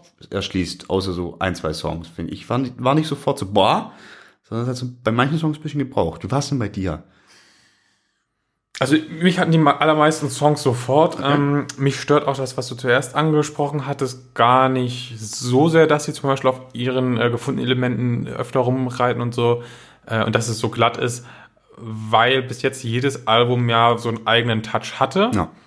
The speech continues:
Speaker 1: das stimmt.
Speaker 2: Wenn jetzt drei Alben dieser Art kommen würde, dann würde ich sagen, ah. Aber solange die sich halt, wenn das halt quasi so das Ding von der Platte ist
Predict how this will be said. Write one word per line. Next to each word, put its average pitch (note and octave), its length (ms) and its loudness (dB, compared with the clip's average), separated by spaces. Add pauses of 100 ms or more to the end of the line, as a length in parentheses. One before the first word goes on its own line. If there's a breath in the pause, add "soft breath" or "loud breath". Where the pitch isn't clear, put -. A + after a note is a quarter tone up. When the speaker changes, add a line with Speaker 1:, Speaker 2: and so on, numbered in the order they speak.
Speaker 1:
das F2+ 140 -6
stimmt. - 340 -14
Speaker 2:
Wenn A#2+ 200 4
jetzt - 180 -2
drei C3+ 340 2
Alben B2 280 4
dieser A2+ 260 2
Art A2 220 4
kommen A2+ 260 0
würde, G#2+ 280 4
dann A#2+ 100 2
würde A#2+ 120 4
ich A#2 40 0
sagen, A#2 240 2 (180)
ah. G2 360 -4 (680 loud breath)
Aber A2+ 200 4
solange B2 300 2
die D3+ 100 -2
sich C3+ 260 -6
halt, B2+ 480 0
wenn B2 240 2
das C#3 160 2
halt C#3 140 0
quasi A#2+ 320 0
so B2 160 0
das C3 500 -4
Ding B2 320 0
von B2 220 0
der C3 100 4
Platte B2+ 320 -2
ist - 420 -4